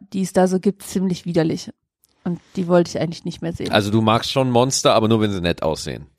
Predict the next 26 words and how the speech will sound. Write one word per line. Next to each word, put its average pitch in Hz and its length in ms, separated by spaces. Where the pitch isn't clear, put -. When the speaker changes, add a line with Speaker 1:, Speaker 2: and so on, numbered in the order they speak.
Speaker 1:
Ja. - 220
Speaker 2:
So 101 260
Monster 90 380
A 69 120
G 71 200
mäßig. - 540
Speaker 1:
Naja, 175 380
die 214 100
dürfen 214 280
schon 220 200
ein 208 60
bisschen 202 340
widerlicher 180 440
sein, 180 180
Speaker 2:
Ja. 196 120
Speaker 1:
aber 180 120
nicht 196 220
so 175 200
widerlich. 160 460
Speaker 2:
Ja. 87 320
Speaker 1:
Das, - 300
äh, 165 240
hab 165 120
ich 170 100
nicht - 180
gemocht. - 380